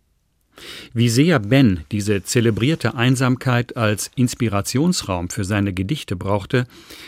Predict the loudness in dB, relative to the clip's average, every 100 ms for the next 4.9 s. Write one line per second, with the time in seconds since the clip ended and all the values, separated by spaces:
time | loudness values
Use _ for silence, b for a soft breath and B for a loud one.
0 | B 2 2 2 0 0 0 0 -2 -2
1 | 0 2 2 0 -2 B B 2 4 4
2 | 2 2 0 0 -2 -2 -2 0 2 4
3 | 4 4 2 2 0 -2 0 2 2 2
4 | 0 -6 -6 -4 -4 -6 -12 -14 -16